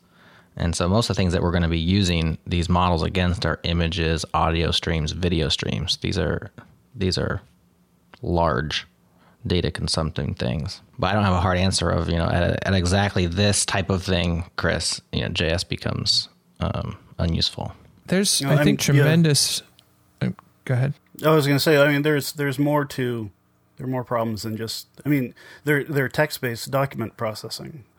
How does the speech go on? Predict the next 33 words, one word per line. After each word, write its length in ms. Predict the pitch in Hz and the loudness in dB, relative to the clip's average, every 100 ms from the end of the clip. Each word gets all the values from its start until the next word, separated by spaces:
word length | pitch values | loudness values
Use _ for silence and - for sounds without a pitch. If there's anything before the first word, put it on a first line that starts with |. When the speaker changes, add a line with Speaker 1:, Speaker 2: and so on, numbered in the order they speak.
| - | -16
Speaker 3:
uh, 280 | 64 64 - | -14 -12 -8
text 240 | 135 - | -8 -6
files, 320 | - 113 107 127 | -6 -6 -4 -4
reading 220 | 131 123 | -4 -4
text 240 | 127 - | -4 -4
files, 260 | 131 120 120 | -2 -2 -2
reading 200 | 127 110 | -4 -4
source 260 | 139 135 | -2 -4
files, 680 | - 120 113 107 113 - - - - | -2 -2 -2 -4 -6 -10 -12 -16 -12
uh, 240 | 107 113 | -10 -8
with, 300 | 117 113 - | -10 -12 -12
with 200 | 113 110 | -14 -12
M 160 | 113 113 | -12 -12
L. 240 | 113 135 - - | -12 -16 -20 -18
Um, 300 | - 143 143 - | -16 -16 -16 -16
that 200 | - - - | -18 -18 -14
seem 220 | - 185 165 | -6 0 0
like 240 | 120 113 | 0 -4
they 120 | 127 | -8
would 140 | 117 110 | -6 -8
be 120 | 117 | -8
less, 380 | 113 117 - - _ - | -8 -8 -12 -14 _ -12
less 220 | 120 113 | -12 -10
intensive 480 | 107 117 110 107 110 | -12 -12 -12 -12 -12
than, 280 | 110 - | -14 -12
than 220 | 120 117 104 | -12 -10 -8
something 260 | 131 113 | -10 -10
like 200 | 113 117 | -10 -8
image 460 | 131 127 120 107 110 | -4 -4 -4 -10 -10
or, 140 | 110 | -10
or 140 | 127 113 | -10 -10
video 340 | 117 113 107 | -10 -8 -10
processing. 560 | - - - - 143 | -10 -14 -14 -18 -20